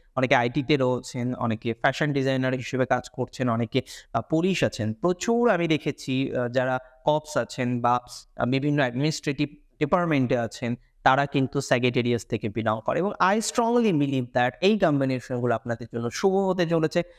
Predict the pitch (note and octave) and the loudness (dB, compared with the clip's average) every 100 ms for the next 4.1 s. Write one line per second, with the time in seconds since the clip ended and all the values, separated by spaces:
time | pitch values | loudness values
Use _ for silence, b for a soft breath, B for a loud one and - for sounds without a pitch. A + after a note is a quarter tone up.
0 | B A3 - F3+ F#3+ B3+ A#3+ C4 B3 C4 | B 0 2 0 2 2 2 0 0 0
1 | B3+ B3+ B3+ G#3 G3 G#3 A3+ A3+ G#3+ G3 | 0 0 0 0 2 0 2 2 2 0
2 | F3 G3 E3+ D3+ F3 F#3+ F3+ E3 D3 E3 | -2 -2 -2 0 2 2 2 2 2 0
3 | D#3 D3 E3+ F3+ D#3+ - D#3+ C3 B2+ B2+ | 0 0 2 2 0 -2 -2 0 -2 0
4 | C3+ | -4